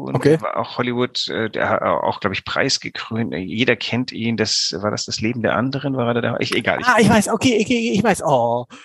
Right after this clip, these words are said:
Speaker 1: Ja, ja, ja,
Speaker 2: Hat viel
Speaker 1: ja, ja,
Speaker 2: ge-,
Speaker 1: ja,
Speaker 2: der hat
Speaker 1: ja,
Speaker 2: viel
Speaker 1: ja.
Speaker 2: gemalt und, äh, also auch über, äh, ambitioniert und, sag mal, konzentriert und mit, mit, mit, mit viel Ernst bei der Sache. Aber auch, äh, Sylvester Stallone malt und so. Wer jetzt
Speaker 1: Sylvester
Speaker 2: sucht, welch-
Speaker 1: Stallone malt?
Speaker 2: Ja, such mal, in welchem deutschen Museum der ausgestellt wird, dann weißt du, was ich vorher nicht gesagt habe.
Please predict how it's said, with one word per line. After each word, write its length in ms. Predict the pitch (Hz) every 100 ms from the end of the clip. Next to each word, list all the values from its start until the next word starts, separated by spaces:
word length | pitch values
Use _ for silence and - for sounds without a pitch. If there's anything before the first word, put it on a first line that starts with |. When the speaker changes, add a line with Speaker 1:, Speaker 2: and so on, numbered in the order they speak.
| - -
Speaker 1:
Ja, 80 |
ja, 100 | 175 139
ja, 0 |
Speaker 2:
Hat 80 |
viel 80 | 151
Speaker 1:
ja, 140 | 208 165
ja, 100 | 165
Speaker 2:
ge-, 60 |
Speaker 1:
ja, 140 | 180 131
Speaker 2:
der 100 | 127
hat 60 |
Speaker 1:
ja, 80 | 170
Speaker 2:
viel 80 | 156
Speaker 1:
ja. 60 | 180
Speaker 2:
gemalt 400 | 147 123 101 113
und, 120 | 127
äh, 40 |
also 720 | 110 104 95 117 - - - 110
auch 220 | 135 -
über, 280 | 104 143 -
äh, 100 | -
ambitioniert 600 | 139 156 160 156 170 214
und, 200 | 160 151
sag 80 | 147
mal, 100 | 139
konzentriert 640 | - 175 151 - 160 165
und 200 | 143 139
mit, 200 | 135 135
mit, 160 | 135 -
mit, 220 | 131 -
mit 200 | 127 117
viel 120 | -
Ernst 200 | - 131
bei 60 | 120
der 120 | 110
Sache. 260 | 120 - 92 - - - -
Aber 280 | 110 113 110
auch, 140 | 117
äh, 100 | 123
Sylvester 360 | - 127 139 131
Stallone 380 | - 123 135 127
malt 380 | 101 98 107
und 160 | 110 101
so. 320 | 117 98 82
Wer 140 | 98 110
jetzt 180 | 113 -
Speaker 1:
Sylvester 320 | 143 208 -
Speaker 2:
sucht, 100 | 131
welch- 80 | 165
Speaker 1:
Stallone 200 | 190 240
malt? 380 | 170 175 370 - -
Speaker 2:
Ja, 240 | 113 117
such 220 | 113 156
mal, 80 | 147
in 60 | 131
welchem 180 | 123
deutschen 240 | 123 123 127
Museum 260 | 113 123
der 80 | 113
ausgestellt 380 | 92 - 135 120
wird, 100 | 110
dann 80 | 104
weißt 220 | 107 -
du, 40 |
was 100 | 104
ich 100 | 101
vorher 160 | - 107
nicht 140 | 104
gesagt 280 | 104 95 92
habe. 100 | 85